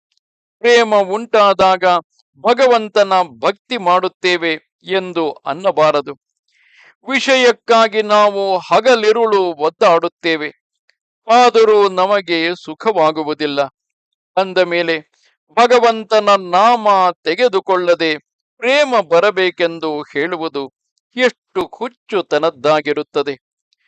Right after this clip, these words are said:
ಮದುವೆಯಾಗುವ ಮೊದಲು ಹುಡುಗಿಯನ್ನು ಹತ್ತೆಂಟು ಕಡೆಗೆ ತೋರಿಸಿರುತ್ತಾರೆ, ಆದರೂ ಮದುವೆಯಾದ ಮೇಲೆ ಅವರಲ್ಲಿ ಒಬ್ಬನೇ ಗಂಡನಾಗುತ್ತಾನೆ.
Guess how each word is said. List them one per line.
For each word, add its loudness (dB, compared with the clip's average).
ಮದುವೆಯಾಗುವ 2
ಮೊದಲು 0
ಹುಡುಗಿಯನ್ನು -6
ಹತ್ತೆಂಟು -4
ಕಡೆಗೆ 0
ತೋರಿಸಿರುತ್ತಾರೆ, -4
ಆದರೂ 0
ಮದುವೆಯಾದ 2
ಮೇಲೆ -2
ಅವರಲ್ಲಿ 2
ಒಬ್ಬನೇ -2
ಗಂಡನಾಗುತ್ತಾನೆ. -2